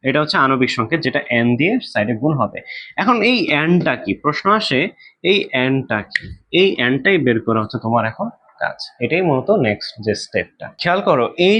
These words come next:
যে এইটা বের করার জন্য তোমার প্রশ্নে কিন্তু আণবিক ভরটা দেওয়া থাকে। তোমার যে এম যৌগটা, এটার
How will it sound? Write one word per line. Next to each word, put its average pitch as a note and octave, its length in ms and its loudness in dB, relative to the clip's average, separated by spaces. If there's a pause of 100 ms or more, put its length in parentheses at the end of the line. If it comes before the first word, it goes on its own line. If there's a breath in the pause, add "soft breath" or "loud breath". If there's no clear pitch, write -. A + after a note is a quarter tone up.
যে A#3 80 4 (120)
এইটা D3+ 200 2 (100)
বের E3+ 200 2
করার F#3 240 2
জন্য C3 140 0 (100)
তোমার D3+ 220 2
প্রশ্নে D#3 380 0
কিন্তু F3+ 160 -2 (120)
আণবিক E3 380 0
ভরটা C3 260 0 (100)
দেওয়া B2 200 4 (100)
থাকে। - 220 -12 (180)
তোমার C#3 260 0
যে E3 60 2 (160)
এম C3 80 0 (120)
যৌগটা, C3+ 420 2 (100)
এটার D#3+ 200 -2